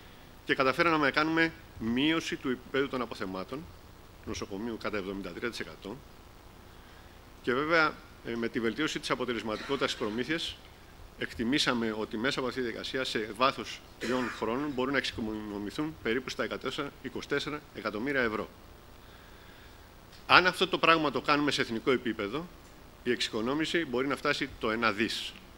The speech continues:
Καταλαβαίνετε λοιπόν χρήματα που μπορούν να επανεπενδυθούν μέσα στο χώρο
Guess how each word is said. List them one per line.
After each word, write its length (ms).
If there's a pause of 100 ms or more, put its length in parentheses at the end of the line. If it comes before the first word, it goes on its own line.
(100)
Καταλαβαίνετε 480
λοιπόν 280
χρήματα 380
που 240
μπορούν 440 (580)
να 60
επανεπενδυθούν 720
μέσα 220
στο 140
χώρο 380